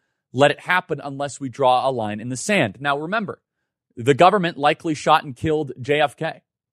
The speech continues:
The government has been involved in multiple decades of cover-ups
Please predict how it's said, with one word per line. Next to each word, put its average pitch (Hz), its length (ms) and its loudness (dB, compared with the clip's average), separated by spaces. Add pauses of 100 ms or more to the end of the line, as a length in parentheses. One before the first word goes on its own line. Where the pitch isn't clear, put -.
(600)
The 135 80 -4
government 165 380 4
has 143 140 -6
been 147 140 -6
involved 135 540 2
in 123 300 -8
multiple 180 600 2
decades 127 600 -2
of 113 160 -8
cover-ups - 640 -4